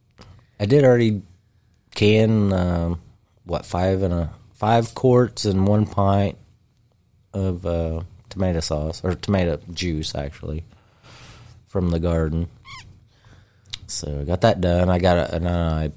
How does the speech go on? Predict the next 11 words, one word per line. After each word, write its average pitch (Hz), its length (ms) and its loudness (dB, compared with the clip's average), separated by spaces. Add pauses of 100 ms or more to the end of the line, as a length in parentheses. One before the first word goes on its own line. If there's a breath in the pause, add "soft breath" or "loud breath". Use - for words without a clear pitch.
(120)
yesterday 90 680 0
I 80 40 0
picked - 560 -6
about 85 420 -4
another 82 320 -2
box 82 520 -4
full 85 540 -2 (460)
of - 80 -20 (120)
tomatoes, 78 500 -4
but - 220 -8
they're 82 280 -2